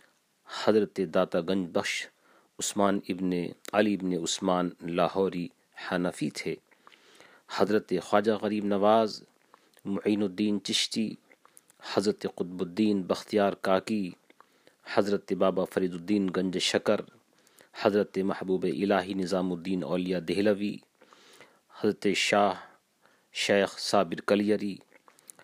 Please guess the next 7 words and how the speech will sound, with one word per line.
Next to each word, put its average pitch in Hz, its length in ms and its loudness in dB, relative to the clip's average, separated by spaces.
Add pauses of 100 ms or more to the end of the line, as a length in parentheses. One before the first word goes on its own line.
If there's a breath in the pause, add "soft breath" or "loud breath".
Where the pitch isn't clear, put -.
(240 loud breath)
حضرت 98 360 0
شاہ 95 460 0
اخی 98 340 -2
سراج 92 540 2
عثمان، 98 600 0 (800 soft breath)
حضرت 98 180 -6
شاہ 104 360 2